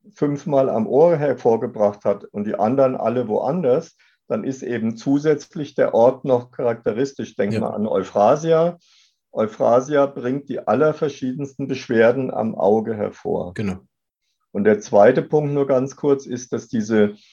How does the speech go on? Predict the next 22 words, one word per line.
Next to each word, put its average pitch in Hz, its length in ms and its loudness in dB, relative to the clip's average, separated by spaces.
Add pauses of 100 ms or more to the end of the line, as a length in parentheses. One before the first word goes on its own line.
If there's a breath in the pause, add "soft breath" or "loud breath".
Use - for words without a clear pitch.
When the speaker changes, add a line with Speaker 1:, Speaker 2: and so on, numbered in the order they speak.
(260 loud breath)
Speaker 1:
Beschreibungen, 113 1000 4
also 101 240 -4
ist - 240 -8
etwas 98 460 0
ziehend, 135 600 0
reißend, 127 720 2 (100)
drückend, 127 640 -2 (580 soft breath)
das - 260 -2 (220)
Verstopfungsgefühl, 131 1200 0
das 110 200 0
ist - 200 -10
ja 131 140 2
auch 117 200 0
sehr 113 240 -2
subjektiv. 139 800 -4
Speaker 2:
Richtig, - 380 -8
ja. - 80 -16 (640)
Speaker 1:
Und 110 160 2
es 107 120 -2
ist 127 160 -8
super 147 440 2
wichtig, 127 560 -2